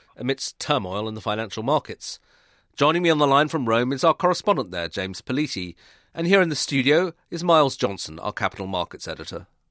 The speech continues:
So, James, we've had a pretty dramatic week i-, in Italy. It looked like they were on the brink of forming a government between the two populist parties, and then the president pulled the rug out because he didn't like the look of the finance minister.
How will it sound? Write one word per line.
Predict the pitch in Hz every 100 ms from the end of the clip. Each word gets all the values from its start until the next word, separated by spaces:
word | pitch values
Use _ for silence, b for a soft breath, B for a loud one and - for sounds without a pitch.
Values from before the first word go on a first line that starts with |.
| _ _ _ _ -
So, | - 190
James, | 156 214 127 113 117 - -
we've | 151 151
had | 185 147
a | 127
pretty | - 180
dramatic | 135 127 131 - 117 -
week | 120 135 131 127
i-, | -
in | 113 101
Italy. | 95 101 98 101 110
It | 107 107
looked | 135 175 -
like | 127 113
they | 113
were | 113
on | 117
the | 110
brink | - 196 -
of |
forming | - 123 101 104 98
a | 101
government | 101 90 90 95 - - -
between | 107 - 131 120
the | 110
two | - 117
populist | 120 - 95 95 -
parties, | 98 87 - 87 90 92
and | - 101 101
then | 107 104 101
the | 90
president | - 107 95 92 - - - _
pulled | - 107 95
the | 95
rug | 95 117 98
out | 92 98 - b b b -
because | - 98
he |
didn't | 101 113
like | 107 101
the | 104
look | 104 104
of | 98 -
the | 98 92 90
finance | - 143 160 98 90
minister. | 92 85 82 - 87